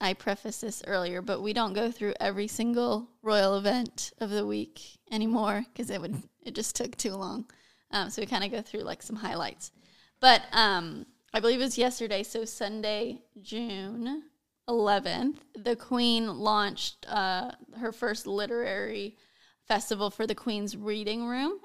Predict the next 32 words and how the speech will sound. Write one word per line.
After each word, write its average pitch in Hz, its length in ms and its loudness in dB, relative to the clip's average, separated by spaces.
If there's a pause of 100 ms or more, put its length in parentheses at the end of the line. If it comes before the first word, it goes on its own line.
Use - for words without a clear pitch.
at - 140 -4
Hampton 226 440 -4
Courts 214 340 -4
Palace. 247 680 0
So 196 500 2 (360)
her 247 240 4
and 240 140 0
the 233 60 -2
king 226 280 0
made 208 180 0
a 233 40 -2
surprise 202 540 -2
visit, 277 560 2 (560)
appearance 233 640 0
there, 220 460 2 (280)
um, 208 200 2
and 202 100 -4
they 202 60 -4
met 202 240 -4
with 202 240 -8 (400)
authors 220 500 0
and 202 120 -10
actors 214 800 -4
that - 360 -4
spoke 208 420 -2
at - 120 -6
the 202 140 -4
event 226 300 -8
and 214 100 -10
stuff 214 220 -10
like - 200 -8
that. - 260 0